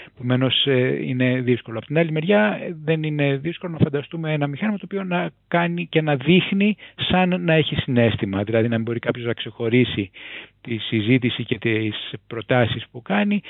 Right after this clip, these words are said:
από αυτές που θα, ε, χρησιμοποιούσε ένας άνθρωπος που έχει το αντίστοιχο συναίσθημα φωνού, θυμού, λύπης, ε, ή οποιοδήποτε άλλο.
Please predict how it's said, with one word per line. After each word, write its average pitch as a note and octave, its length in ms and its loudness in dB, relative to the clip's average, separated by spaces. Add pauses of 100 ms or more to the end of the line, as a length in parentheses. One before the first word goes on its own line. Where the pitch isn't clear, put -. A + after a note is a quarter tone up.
(260)
από D#3 480 2
αυτές D3 380 0
που D3 80 -8
θα, C#3 340 4
ε, D3+ 1120 -4 (100)
χρησιμοποιούσε C#3 500 -4
ένας C3+ 200 2
άνθρωπος E3+ 640 0 (260)
που D3+ 120 0
έχει C#3+ 160 4
το C#3 100 -2
αντίστοιχο C3 400 0
συναίσθημα A2 540 2
φωνού, A#2 840 -12
θυμού, C3+ 760 -6
λύπης, B2+ 580 -2
ε, A2+ 340 -12 (560)
ή B2 100 -4
οποιοδήποτε G#2+ 480 -2
άλλο. F#2 320 -6